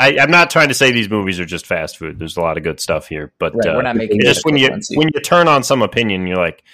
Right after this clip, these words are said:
Speaker 2: "God damn, what, what was I possibly thinking?"
Speaker 1: Right. That
Speaker 2: Or,
Speaker 1: is
Speaker 2: yeah.
Speaker 1: definitely how I feel about this.
Speaker 2: Or, like, when you get beer, you know what I mean? When you're like, "Oh, I like I P As
Speaker 1: Well,
Speaker 2: now," or something.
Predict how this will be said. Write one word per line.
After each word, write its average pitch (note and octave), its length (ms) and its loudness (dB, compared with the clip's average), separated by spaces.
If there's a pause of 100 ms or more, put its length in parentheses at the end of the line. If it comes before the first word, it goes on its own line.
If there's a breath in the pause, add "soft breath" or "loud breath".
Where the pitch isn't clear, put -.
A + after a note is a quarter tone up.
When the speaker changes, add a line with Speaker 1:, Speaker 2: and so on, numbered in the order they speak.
(480 soft breath)
Speaker 2:
"God F2+ 240 2
damn, E2 280 2
what, E2+ 240 -2
what G2 340 2
was E2 220 -6
I D2+ 100 -8
possibly F2+ 680 -2
thinking?" - 440 -6
Speaker 1:
Right. A#2 320 0 (100)
That D3+ 160 4
Speaker 2:
Or, - 20 2
Speaker 1:
is D#3 200 2
Speaker 2:
yeah. F#2+ 140 4
Speaker 1:
definitely C#3 160 0 (100)
how B2 100 0
I A2+ 80 0
feel A2+ 240 0
about F#2 300 -2
this. - 420 -4 (100)
Speaker 2:
Or, C3+ 80 2
like, C3+ 200 2
when C3+ 100 2
you A2+ 140 -2
get G2+ 320 -2
beer, D#2+ 480 -6
you F#2 80 -6
know F2 80 -2
what F2 60 -4
I E2+ 40 -6
mean? E2+ 220 -4
When E2+ 100 -6
you're F2 80 -2
like, F2+ 160 0
"Oh, C#3 60 6
I F2+ 500 4
like F2+ 300 -2
I D#2+ 140 -4
P E2 180 -8
As D#2 80 0
Speaker 1:
Well, B2 120 2
Speaker 2:
now," D2+ 180 -4
or - 120 -14
something. - 440 -10